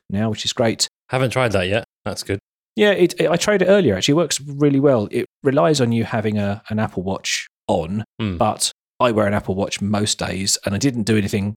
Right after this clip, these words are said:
Speaker 1: special. It was on and unlocked and anything, but that's how it would be just in normal use. And yeah, it did the job. So that was good.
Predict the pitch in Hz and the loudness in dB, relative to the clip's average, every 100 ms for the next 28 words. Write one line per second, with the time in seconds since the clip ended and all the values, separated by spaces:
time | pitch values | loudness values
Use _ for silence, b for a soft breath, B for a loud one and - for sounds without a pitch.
0 | _ - - 101 95 120 147 104 107 104 | _ -4 0 0 2 2 0 0 0 0
1 | 98 95 98 95 98 - - 95 90 98 | 0 -2 -2 -2 -4 -6 -6 -4 -2 -2
2 | 92 101 98 - - 90 110 95 92 92 | -2 -2 -4 -4 -4 -4 -4 -6 -4 -6
3 | 87 87 - 95 92 87 95 95 113 - | -6 -8 -8 -6 -6 -4 -4 -4 -4 -4
4 | 113 107 104 - - 220 - - 110 - | -2 -4 -4 -10 -4 -4 -4 -6 -8 -2
5 | 135 123 127 175 - - _ - 113 110 | -2 0 2 0 0 -10 _ -4 -2 0
6 | 123 - 120 - 131 98 | 0 -2 -2 2 2 0